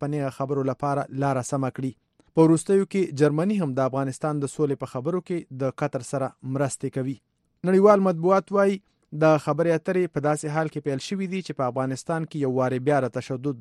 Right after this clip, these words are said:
لړۍ هم تونده شوې او زیاتوي د جمعې او خالي په ورځ د افغان ځواکونو او طالب وسلوالو ترمنځ په انختو کې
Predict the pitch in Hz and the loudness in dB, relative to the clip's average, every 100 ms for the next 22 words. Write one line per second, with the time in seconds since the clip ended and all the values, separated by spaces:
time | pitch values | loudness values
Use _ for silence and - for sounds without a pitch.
0 | 131 131 139 135 156 131 127 127 - 131 | -2 0 0 0 -4 -4 -4 -4 -2 -2
1 | 123 _ _ _ 131 131 139 135 139 170 | -4 _ _ _ -6 -2 0 -2 -4 -6
2 | 185 151 127 131 156 165 - 131 123 - | -6 -4 -4 -2 -2 -4 -2 -2 -4 -2
3 | 135 139 135 127 123 135 180 170 _ _ | -2 -2 -4 -4 -2 0 0 0 _ _
4 | _ _ - 185 185 190 214 180 180 160 | _ _ -2 2 4 4 2 4 2 2
5 | 202 202 160 147 151 160 147 - 147 151 | 0 0 2 2 2 0 -2 -2 0 2
6 | 143 - 131 139 165 170 170 165 - 127 | 0 -2 -4 -4 -4 -2 -4 0 -2 -2
7 | - 175 175 - | -8 -8 -8 -4